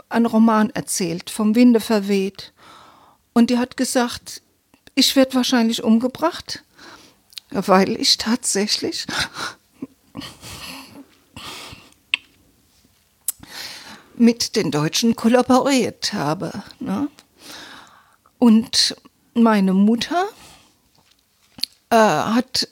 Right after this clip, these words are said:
äh, äh, bei der,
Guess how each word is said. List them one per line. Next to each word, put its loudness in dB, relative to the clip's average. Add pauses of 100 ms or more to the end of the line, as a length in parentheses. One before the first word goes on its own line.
äh, 0
äh, -6 (1700)
bei 2
der, 0